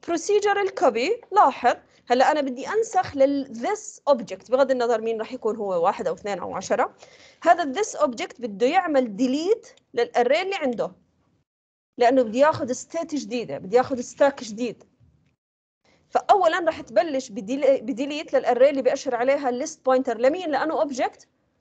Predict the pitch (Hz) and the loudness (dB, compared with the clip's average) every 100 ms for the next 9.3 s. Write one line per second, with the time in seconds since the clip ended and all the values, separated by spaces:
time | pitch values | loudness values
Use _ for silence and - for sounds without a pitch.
0 | _ _ - 233 123 220 302 - - _ | _ _ -2 -2 0 2 2 0 -16 _
1 | - 466 247 254 _ _ _ 247 247 320 | 0 0 0 -8 _ _ _ 2 4 4
2 | 370 359 320 330 285 330 - 269 254 311 | 2 0 0 -2 -2 -4 0 -2 -2 -4
3 | - 269 277 - 285 - _ 330 285 262 | -2 -2 -2 0 0 -2 _ 2 4 2
4 | 240 - _ _ 214 254 - 220 214 - | 0 -10 _ _ -2 -2 -4 -10 -10 -16
5 | _ _ _ _ _ _ _ _ _ _ | _ _ _ _ _ _ _ _ _ _
6 | _ _ 240 247 311 311 294 294 240 262 | _ _ -6 -4 -4 -2 -2 -2 2 4
7 | 262 - 240 208 285 - 240 233 - 262 | 4 4 0 2 2 0 -8 -4 2 4
8 | 247 240 - 262 226 214 220 269 269 240 | 4 0 -4 -4 -4 -6 -6 -6 -4 -4
9 | 214 170 180 | -2 -4 -8